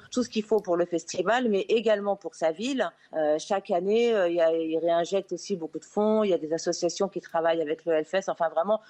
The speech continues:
toute la ville est concernée par, euh, par le festival festival, qui est un festival de musique métal, mais de musique extrême en général. Il y a du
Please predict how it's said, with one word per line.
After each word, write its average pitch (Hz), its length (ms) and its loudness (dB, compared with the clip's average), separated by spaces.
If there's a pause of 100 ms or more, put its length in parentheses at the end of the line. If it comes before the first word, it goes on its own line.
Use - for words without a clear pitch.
(120)
toute 302 220 0
la 240 100 2
ville 226 180 -2
est 208 60 2
concernée 226 560 0
par, 190 240 0
euh, 180 80 2
par 175 160 0
le 175 80 -6
festival 175 160 -10
festival, 220 380 -2 (460)
qui - 80 -2
est 277 120 0
un 254 80 0
festival 214 500 -2
de 180 80 -8
musique 175 320 -8
métal, 254 300 0
mais 202 120 0
de 185 100 -2
musique 190 400 -2
extrême - 640 -2
en 196 100 2
général. 202 500 2
Il 160 40 -8
y 147 40 0
a 139 60 0
du 147 160 -12